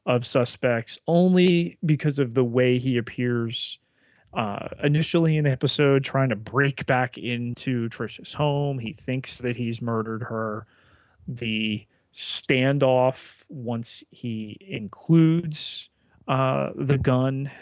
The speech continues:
um, gives that to Trish, and ultimately where we leave them, despite the disarming nature of their discussion about the, the childhood, uh, you know,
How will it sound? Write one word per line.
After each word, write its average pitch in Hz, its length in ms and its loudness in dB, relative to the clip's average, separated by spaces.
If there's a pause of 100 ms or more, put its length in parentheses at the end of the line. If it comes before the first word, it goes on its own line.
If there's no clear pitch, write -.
(260)
um, 117 500 -4 (140)
gives 123 240 -2
that 120 240 0 (160)
to - 120 -6
Trish, - 560 -4 (400)
and 147 120 0
ultimately 143 640 0
where 123 340 0
we 123 200 -2
leave 147 380 -2
them, 113 240 -2
despite 123 580 -2
the 123 240 -4
disarming 123 760 -2
nature 117 580 -4
of 107 160 -6
their 117 180 -2
discussion 117 840 -2
about 107 440 -2
the, 95 240 -6 (800)
the - 240 -8 (120)
childhood, 113 800 0
uh, 107 320 2 (480)
you 143 80 2
know, 117 260 2